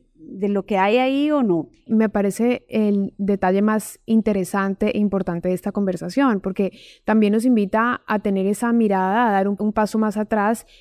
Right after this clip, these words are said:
Speaker 2: y decir, "¿Cuál es mi rol dentro de este entorno, espacio, cultura, organización o simplemente sociedad?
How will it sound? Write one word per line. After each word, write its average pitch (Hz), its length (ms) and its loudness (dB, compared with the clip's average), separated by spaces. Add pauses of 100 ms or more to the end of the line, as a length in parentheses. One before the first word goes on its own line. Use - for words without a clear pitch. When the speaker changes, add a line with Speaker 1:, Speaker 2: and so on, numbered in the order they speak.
Speaker 2:
y 214 140 2
decir, 208 400 0 (200)
"¿Cuál 233 220 4
es 233 120 2
mi 247 120 4
rol 226 380 2
dentro 208 360 0
de 190 280 0
este 202 480 -2
entorno, 196 720 0
espacio, 185 580 -4
cultura, 190 400 0
organización 190 880 0
o 190 80 -2
simplemente 196 500 0
sociedad? 202 800 0